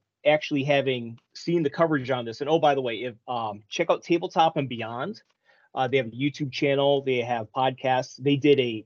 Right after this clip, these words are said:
an episode before Nova going over all of these lists in depth as well. And then they also did a tournament after Nova with kinda, like, their results and the after action too. So really good coverage,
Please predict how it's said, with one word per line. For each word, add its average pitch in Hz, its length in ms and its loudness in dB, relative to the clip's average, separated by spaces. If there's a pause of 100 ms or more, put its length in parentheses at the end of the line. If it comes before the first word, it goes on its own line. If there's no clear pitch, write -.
an 139 80 -2
episode 143 640 4 (500)
before 160 560 2
Nova 208 500 2 (140)
going 135 300 4
over 127 260 2
all 127 280 2
of 139 60 0
these 147 220 2
lists 143 380 2
in 135 120 2
depth 127 300 0
as 120 120 -6
well. 117 400 -2 (140)
And 143 140 2
then 139 80 6
they 139 80 4
also 143 220 4
did 135 100 4
a 131 60 4
tournament 131 400 -2
after 147 360 0
Nova 117 480 -2 (380)
with 135 160 -4
kinda, 139 160 0
like, 127 180 0
their 117 300 0
results 120 760 2
and 113 80 -6
the 110 120 -6
after 123 300 -2
action 110 460 -6
too. 92 340 -6
So - 320 -4
really 156 220 6
good 170 180 6
coverage, 131 640 0